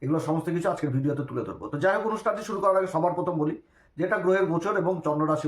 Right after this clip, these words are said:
অনুসারেই বলা হচ্ছে, কারো কোনো রকম ব্যক্তিগত কুষ্টি ধরে আলোচনা নয়। এবং তার সাথে বলবো, যদি অনুষ্ঠানটি ভালো লাগে তাহলে নিজের ভেবে অবশ্যই লাইক,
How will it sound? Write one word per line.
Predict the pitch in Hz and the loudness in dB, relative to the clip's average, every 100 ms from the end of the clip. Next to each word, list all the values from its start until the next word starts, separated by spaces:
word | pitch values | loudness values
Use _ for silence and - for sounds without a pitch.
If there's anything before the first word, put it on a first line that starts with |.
| 143 | -2
অনুসারেই | 131 160 120 | 0 -2 0
বলা | 104 | -2
হচ্ছে, | - - 156 | -6 -6 -2
কারো | 196 190 | 0 2
কোনো | 185 185 | 2 2
রকম | 185 165 | 2 0
ব্যক্তিগত | 160 156 165 160 | 0 0 -2 -2
কুষ্টি | 151 - 151 | -6 -4 0
ধরে | 143 | 0
আলোচনা | 131 135 135 135 | 0 -2 -2 -2
নয়। | 175 - _ _ _ _ _ _ _ 147 | -4 -6 _ _ _ _ _ _ _ -2
এবং | 208 202 | 0 2
তার | 190 | 2
সাথে | 185 185 | 2 2
বলবো, | 185 185 | 4 2
যদি | 160 165 | 2 2
অনুষ্ঠানটি | 156 160 160 139 | 2 0 0 2
ভালো | 156 | 2
লাগে | 156 156 | 2 2
তাহলে | 135 139 | 0 0
নিজের | 143 143 | 2 2
ভেবে | 143 139 | 2 0
অবশ্যই | 143 170 165 160 - _ _ - | -2 0 0 0 -6 _ _ -4
লাইক, | 127 147 | 0 0